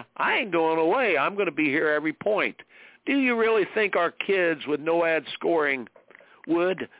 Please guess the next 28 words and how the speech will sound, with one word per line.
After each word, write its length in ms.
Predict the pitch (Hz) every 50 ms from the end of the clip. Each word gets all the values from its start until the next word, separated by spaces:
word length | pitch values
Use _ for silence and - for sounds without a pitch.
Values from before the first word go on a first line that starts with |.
| _ _ -
be 200 | 160 175 175 175
able 320 | 185 185 180 165 170 165 - -
to 60 | 156
battle 480 | 139 120 143 156 160 160 160 156 151
back 400 | 143 131 151 151 156 151 143 - - -
from 180 | - 135 135 131
a 80 | 123 - -
five 300 | - 131 135 139 139 139 123 104
zero 220 | 127 143 143 139 135
deficit 800 | 123 139 139 135 - - 147 127 - - 143 131 120 117 - - - - - -
and 100 | 143 156
at 120 | 160 165
least 340 | 170 175 185 190 180 165 - - - - - _ - - - - _ -
make 220 | 156 160 156 -
that 160 | - 147 135 -
kind 220 | - 151 151 143
of 60 | 135
a 60 | 135
message? 540 | 131 139 147 147 143 - - - 117 95 90 - - _ - - - - - -
Also, 600 | 165 190 233 247 - - - 202 160 131 117 - - - - -
if 160 | 143 143 -
anybody's, 500 | - - 381 381 311 294 226 190 202 190 - -
if 140 | - 165 - -
you 100 | - 208 - - - -
saw 240 | - 285 320 381 392 320
that 140 | 196 160 - - -
third 260 | - 214 202 190 170 - - -
set, 400 | - 208 240 262 247 226 214 -